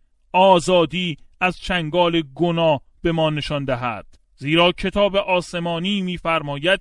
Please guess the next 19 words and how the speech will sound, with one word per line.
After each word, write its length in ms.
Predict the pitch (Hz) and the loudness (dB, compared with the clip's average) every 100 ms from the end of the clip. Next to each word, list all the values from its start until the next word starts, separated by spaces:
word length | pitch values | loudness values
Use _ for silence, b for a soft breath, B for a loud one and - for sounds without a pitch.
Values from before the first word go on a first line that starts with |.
| - | -2
که 340 | 175 175 151 - _ _ | -2 0 -2 -6 _ _
همه 800 | - 196 220 220 226 247 220 220 | -6 0 2 2 2 2 2 0
ما 300 | 196 208 202 | 2 2 2
در 180 | 185 185 | 2 0
چنگ 460 | 165 - 196 185 180 | -2 -4 -4 -2 -6
گناه 560 | 160 170 185 180 151 - | -4 0 0 0 -4 -6
اسیریم. 840 | 165 - 208 240 233 208 160 110 - _ _ _ | -6 -6 -4 -2 0 -2 -2 -6 -12 _ _ _
تنها 480 | 170 196 196 208 202 | 0 0 2 4 4
راه 460 | 175 196 240 233 220 | 2 4 4 4 0
آزادی 880 | 214 214 175 190 175 190 208 185 - _ _ | 2 2 2 0 0 -2 -2 -4 -8 _ _
برای 440 | 190 214 226 196 202 | 0 2 2 0 -2
همه 640 | 165 175 196 220 202 190 | -2 -2 -2 -2 -2 -4
ما 400 | 180 175 160 131 - _ _ | -2 -2 -2 -4 -10 _ _
این 280 | 226 254 233 | -4 -2 0
است 460 | 214 196 180 - _ | 0 0 -4 -12 _
که 120 | 185 | -4
به 120 | 175 | -2
عیسی 760 | 185 190 175 - 208 240 220 190 | -4 -6 -10 -8 -2 0 0 -2
مسیح 800 | 180 165 156 - 208 220 233 | -2 -4 -6 -6 -4 -2 -2